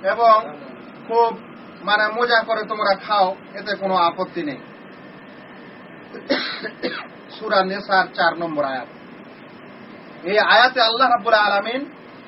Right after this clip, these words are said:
মহিলাদেরকে মোহরানা দিতে কি করেছেন? আদেশ করেছেন। তাহলে মোহরানা দেওয়ার আদেশ করাটা প্রমাণ করে যে এই আদেশ হচ্ছে ওয়াজিব বা এটা করা কি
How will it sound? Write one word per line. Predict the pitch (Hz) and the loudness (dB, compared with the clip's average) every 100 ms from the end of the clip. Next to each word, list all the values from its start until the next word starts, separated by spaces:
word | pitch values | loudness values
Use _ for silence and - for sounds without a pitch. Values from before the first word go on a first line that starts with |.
| - | -16
মহিলাদেরকে | 151 196 220 247 233 233 214 214 233 - - - 143 - - - - 143 | -8 -2 2 2 2 0 -4 -2 0 -2 -4 -20 -20 -20 -20 -20 -16 -8
মোহরানা | 185 220 262 262 254 | -2 2 4 6 4
দিতে | 240 226 | 2 -4
কি | 220 247 | -8 -8
করেছেন? | 247 247 240 262 320 - - - - - 202 | -4 0 0 0 0 -4 -16 -20 -20 -8 0
আদেশ | 214 226 - | 0 0 -2
করেছেন। | 220 196 170 139 - - - - - | -4 -4 -4 -8 -10 -20 -20 -16 0
তাহলে | 190 196 | 2 2
মোহরানা | 202 220 233 262 262 262 254 - - - 135 | 2 4 4 4 2 2 0 -4 -12 -20 -8
দেওয়ার | 190 233 233 240 175 185 | 2 6 8 6 2 0
আদেশ | 208 285 262 | 6 6 6
করাটা | - 240 220 220 | -2 0 0 0
প্রমাণ | 190 202 233 254 240 | -2 -2 0 0 0
করে | 226 220 220 - - - - 170 | 0 0 -2 -8 -20 -20 -20 -10
যে | 208 | -6
এই | 226 214 214 | -6 -4 -2
আদেশ | 196 190 202 233 196 | 0 -2 -2 -6 -6
হচ্ছে | 214 - | -10 -6
ওয়াজিব | 196 190 180 196 214 | -2 2 2 0 -2
বা | 190 | 0
এটা | 185 190 | 0 0
করা | 175 185 | 0 0
কি | 185 180 269 | 0 -2 -8